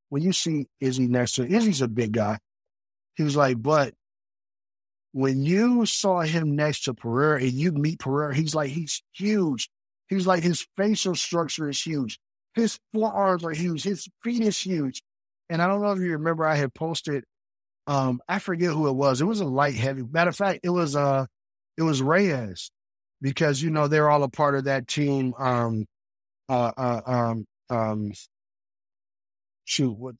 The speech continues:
team, uh, uh, what's his name? Uh, uh, give me one second. Uh, uh, Teixeira, they're all a part of Team Teixeira,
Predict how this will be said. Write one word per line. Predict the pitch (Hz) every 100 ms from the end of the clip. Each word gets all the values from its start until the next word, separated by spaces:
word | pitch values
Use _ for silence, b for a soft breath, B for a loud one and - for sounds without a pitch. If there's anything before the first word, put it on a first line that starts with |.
| -
team, | - 151 143 135 127
uh, | 127 123 120 - _ _ _ _ -
uh, | 113 - _ _ _ _ _ _ -
what's | 131 -
his | 117
name? | 110 107 95 101 _ _ _ _ _ _ _ _
Uh, | 127 113 - _ _ _ _
uh, | 110 110
give | 110 117
me | 113
one | 107
second. | 104 101 104 - _ _ _ _ _ -
Uh, | 123 120 - _ _ _ -
uh, | 110
Teixeira, | - 135 - 185 147 120
they're | 156 165
all | 156
a |
part | 135 160 135
of | 120
Team | 156 135
Teixeira, | - 120 - 180 113